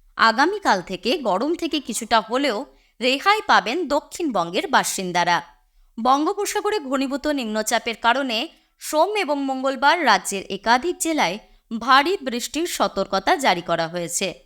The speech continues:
এমনকি মৎস্যজীবীদেরও সমুদ্রে যেতে নিষেধ করা হয়েছে। বঙ্গোপসাগরে নিম্নচাপ হওয়ার কারণে ঝোড়ো হাওয়া বইবে, পঞ্চাশ থেকে ষাট কিলোমিটার বেগে বইবে ঝোড়ো হাওয়া। সে কারণে আগামীকাল কয়েকদিন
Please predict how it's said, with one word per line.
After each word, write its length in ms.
এমনকি 380
মৎস্যজীবীদেরও 1000
সমুদ্রে 580
যেতে 320
নিষেধ 500
করা 240
হয়েছে। 380
বঙ্গোপসাগরে 840
নিম্নচাপ 600
হওয়ার 240
কারণে 540
ঝোড়ো 400
হাওয়া 320
বইবে, 420
পঞ্চাশ 440
থেকে 240
ষাট 320
কিলোমিটার 480
বেগে 360
বইবে 420
ঝোড়ো 300
হাওয়া। 280
সে 240
কারণে 360
আগামীকাল 580
কয়েকদিন 520